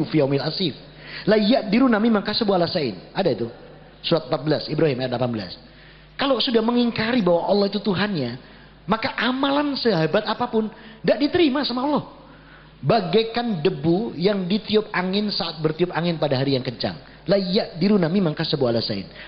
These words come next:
Amal kebaikannya tidak bisa diterima. Sudah. Kalau sudah mau seperti mau apa?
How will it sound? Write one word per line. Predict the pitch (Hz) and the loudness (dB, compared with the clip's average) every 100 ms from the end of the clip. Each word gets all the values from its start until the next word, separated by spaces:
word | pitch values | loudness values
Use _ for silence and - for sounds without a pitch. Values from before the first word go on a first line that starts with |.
| - | -4
Amal | 170 180 190 165 | -2 0 -2 -2
kebaikannya | 160 135 143 139 147 | -2 0 0 -2 -4
tidak | 139 110 | -4 -4
bisa | 101 | -2
diterima. | 104 101 101 87 76 - - - - - | -4 -4 -4 -6 -12 -18 -20 -20 -20 -6
Sudah. | 135 110 - - - | -2 -2 -4 -14 -6
Kalau | - 165 | 0 2
sudah | - 143 | 2 0
mau | |
seperti | 151 160 180 | 0 0 0
mau | 156 | 0
apa? | 127 110 85 | 0 -4 -8